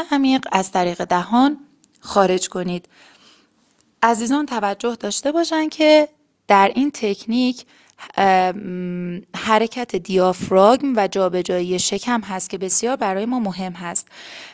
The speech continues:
اه، با دم عمیق شکم رو به جلو حرکت می‌کنه و برآمده می‌شه و با بازدم عمیق شکم به سمت، ام، عقب و داخل،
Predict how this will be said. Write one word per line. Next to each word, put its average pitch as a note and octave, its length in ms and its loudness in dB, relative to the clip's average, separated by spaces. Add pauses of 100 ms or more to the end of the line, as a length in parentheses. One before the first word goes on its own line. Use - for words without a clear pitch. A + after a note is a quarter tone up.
(100)
اه، G3+ 220 4
با G3+ 300 8
دم G#3 360 4
عمیق C4+ 520 0 (380)
شکم G3 520 -2
رو A3 160 -6
به C4+ 120 -2
جلو C4 300 2
حرکت A#3+ 640 -4
می‌کنه B3 580 -2 (100)
و G3+ 100 6
برآمده F#3 560 2
می‌شه D4+ 440 -2 (420)
و F3+ 380 4
با F#3+ 120 2
بازدم F#3 580 4
عمیق G#3+ 520 -2
شکم G3 580 -2
به F3+ 100 0
سمت، F#3+ 600 -4 (500)
ام، F3 540 -4 (320)
عقب F#3 340 2
و F#3+ 60 -2
داخل، G#3+ 720 -2